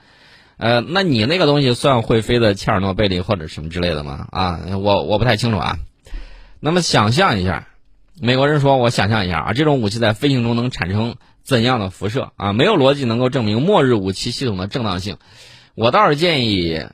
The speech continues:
这个世界上主要的大国啊，能不能向我们学习一下啊？第一，首先不要威胁别人啊，不要主动，你要承诺不对无核国家啊和地区，呃，不对无核国家这个首先使用核武器，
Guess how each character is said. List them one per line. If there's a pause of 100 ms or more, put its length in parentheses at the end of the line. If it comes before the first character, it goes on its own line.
这
个
世
界
上
主
要
的
大
国 (100)
啊，
能
不
能
向
我
们
学
习
一
下 (140)
啊？
第
一，
首
先
不
要
威
胁
别
人
啊，
不
要
主
动， (640)
你
要
承
诺
不
对
无
核
国
家 (180)
啊 (280)
和
地
区，
呃，
不
对
无
核
国
家 (420)
这
个
首
先
使
用
核
武
器，